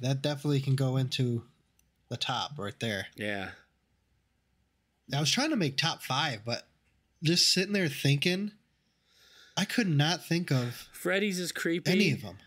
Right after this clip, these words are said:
Speaker 2: One, two, Freddy's
Speaker 1: Was it? But
Speaker 2: coming
Speaker 1: that's, is that the
Speaker 2: for you.
Speaker 1: theme song?
Speaker 2: I don't know
Speaker 1: I
Speaker 2: if
Speaker 1: mean,
Speaker 2: that'd
Speaker 1: that
Speaker 2: be
Speaker 1: was
Speaker 2: the,
Speaker 1: in the movie,
Speaker 2: I don't know if
Speaker 1: but
Speaker 2: that'd be the theme. Yeah.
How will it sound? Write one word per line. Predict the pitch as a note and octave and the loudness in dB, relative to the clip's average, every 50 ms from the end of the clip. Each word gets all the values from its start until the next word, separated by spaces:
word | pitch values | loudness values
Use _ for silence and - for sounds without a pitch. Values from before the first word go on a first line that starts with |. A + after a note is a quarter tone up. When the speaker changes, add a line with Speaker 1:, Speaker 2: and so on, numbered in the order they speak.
| - _ - | -18 _ -8
Speaker 2:
One, | C#3 D3+ D#3+ D#3+ D#3+ D#3+ D#3+ E3 E3 D#3+ D#3+ E3 E3 E3 E3 D#3+ D#3 - | -6 -6 -4 -4 -4 -4 -4 -4 -6 -6 -4 -6 -6 -6 -6 -8 -10 -10
two, | - - B2+ C3 C3 C3 C3 C3 C3 C3 C3 C3 C3 C3 B2+ B2 _ _ _ _ _ _ _ _ | -8 -8 -6 -6 -6 -6 -6 -6 -6 -8 -8 -10 -10 -12 -16 -20 _ _ _ _ _ _ _ _
Freddy's | - B2 B2 B2 B2+ B2+ C3 C3 | -12 -10 -8 -6 -6 -4 -2 0
Speaker 1:
Was | D#3 D3+ | 2 2
it? | E3 F3 | 4 4
But | E3+ E3 | 2 2
Speaker 2:
coming | E3+ E3+ E3+ | 0 0 0
Speaker 1:
that's, | F#3+ F#3+ - - | 0 0 0 0
is | F3+ C#3+ D3 | 0 2 2
that | F#3+ G3 | 2 0
the | F3 D3 | 0 -2
Speaker 2:
for | C3+ | -2
you. | C#3 C#3 | 0 2
Speaker 1:
theme | D3+ D#3 E3+ F#3 G3+ | 2 2 2 2 0
song? | - - A3 A3 A3+ A3+ A#3 A#3 A3 - - | 0 -2 0 -2 -2 -2 -4 -6 -8 -8 -8
Speaker 2:
I | F#3 G3 | -6 -4
don't | A#3+ A#3+ | -2 -2
know | A3 | 0
Speaker 1:
I | |
Speaker 2:
if | F#3+ D3+ | 2 2
Speaker 1:
mean, | D#3 E3+ | 4 4
Speaker 2:
that'd | E3 D3+ | 4 4
Speaker 1:
that | D#3 - | 2 2
Speaker 2:
be | A#2 | 0
Speaker 1:
was | C#3+ B2+ | 0 0
Speaker 2:
the, | C#3 | 0
Speaker 1:
in | D#3 D#3 | 0 0
the | C#3+ C3 | 0 0
movie, | A#2+ B2 D3 F3+ A3 F#3+ - | 2 2 2 2 2 0 0
Speaker 2:
I | - | 0
don't | F#3+ E3+ | 0 0
know | E3 | 0
if | C#3+ | 0
Speaker 1:
but | B2+ B2+ | 0 -2
Speaker 2:
that'd | C3+ B2 A#2 | -2 -2 -2
be | B2 A2 | -4 -4
the | G#2+ G#2 | -4 -4
theme. | - - - C3 A#2 A#2 A2 G#2+ G#2 G#2 | -6 -6 -6 -4 -4 -2 -2 -4 -4 -2
Yeah. | G#2+ A2 A2+ A2+ A2 A2 G#2+ G#2 G#2 | -4 -4 -4 -4 -4 -4 -6 -8 -10